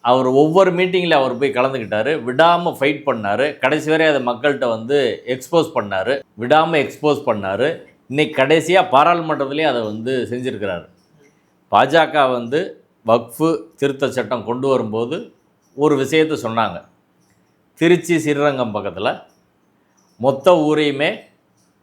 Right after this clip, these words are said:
வக்ஃபு நிறுவனம், வ-, வக்ஃபு வாரியம் வந்து தங்களுக்கு சொந்தம்னு சொந்தமாக்கிட்டாங்க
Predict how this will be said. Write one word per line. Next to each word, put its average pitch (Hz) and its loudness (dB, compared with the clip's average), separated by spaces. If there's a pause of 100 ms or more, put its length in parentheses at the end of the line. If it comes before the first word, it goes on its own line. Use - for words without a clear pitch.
(180)
வக்ஃபு 151 -2
நிறுவனம், 127 -4
வ-, 110 -2
வக்ஃபு 123 -4
வாரியம் 139 2
வந்து 110 -8 (520)
தங்களுக்கு 151 0
சொந்தம்னு 160 -4
சொந்தமாக்கிட்டாங்க 107 -4